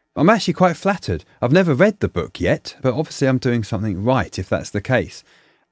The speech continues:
And the other email was something along the same lines, but I'm not gonna put too much focus on that because, uh, that's quite boring.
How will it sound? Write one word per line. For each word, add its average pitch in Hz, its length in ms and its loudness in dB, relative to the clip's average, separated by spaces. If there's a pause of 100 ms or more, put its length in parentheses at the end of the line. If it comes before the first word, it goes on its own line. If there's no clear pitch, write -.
(120)
And 120 100 4
the 131 80 6
other 110 220 2
email 95 580 2
was 95 220 -2
something 107 360 -2
along 90 300 2
the 85 80 -4
same 85 360 -2
lines, 85 680 -2
but 98 260 -2
I'm 139 100 0
not 165 140 0
gonna 156 140 0
put - 200 0
too - 220 -2
much 101 240 -2
focus 90 420 -6
on 78 140 -6
that 76 200 -8
because, 87 360 -6
uh, 85 160 -2 (380)
that's 107 180 0
quite - 380 -2
boring. 90 420 2